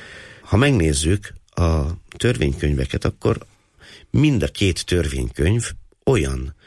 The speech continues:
törvénnyel kezdődik, ami kimondottan az egyházzal foglalkozik, az egyházi javakkal. Tehát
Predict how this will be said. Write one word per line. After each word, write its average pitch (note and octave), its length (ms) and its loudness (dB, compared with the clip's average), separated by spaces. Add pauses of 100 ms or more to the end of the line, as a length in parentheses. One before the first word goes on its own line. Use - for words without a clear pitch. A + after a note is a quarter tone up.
(180)
törvénnyel D2 580 0
kezdődik, - 540 -2
ami F#2 140 -2
kimondottan C#2 520 -2
az D#2 100 2
egyházzal C#2+ 480 0
foglalkozik, E2 720 0 (460)
az F#2 260 2
egyházi E2 580 0
javakkal. C#2+ 1000 0 (480)
Tehát E2 480 2